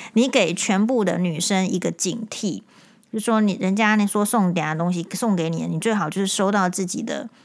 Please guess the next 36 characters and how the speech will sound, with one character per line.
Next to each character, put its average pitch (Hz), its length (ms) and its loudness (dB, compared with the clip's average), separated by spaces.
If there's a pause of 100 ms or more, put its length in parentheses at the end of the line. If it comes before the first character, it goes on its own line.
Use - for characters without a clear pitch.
(380)
家 185 260 2
里 175 160 -2
面 170 240 -2
的 - 160 -6
这 196 140 -6
个 170 80 -4
保 160 200 -2
险 185 200 -2
箱 165 180 -6
号 190 260 0
码， - 200 -4
你 - 80 -6
要 170 160 -2
自 190 120 -6
己 - 240 -6
知 170 180 -4
道， 196 320 -2 (200)
然 175 160 0
后 202 60 2
谁 202 180 0
要 247 160 4
跟 247 140 2
你 202 100 2
收 202 240 2
走， - 140 -2
你 170 80 -2
就 185 80 0
说 202 140 -2
：“不 175 140 -2
要， 185 220 2
这 185 140 -2
是 196 120 -2
我 - 220 -2
的 - 100 -6
东 160 320 -4
西。” 85 440 -4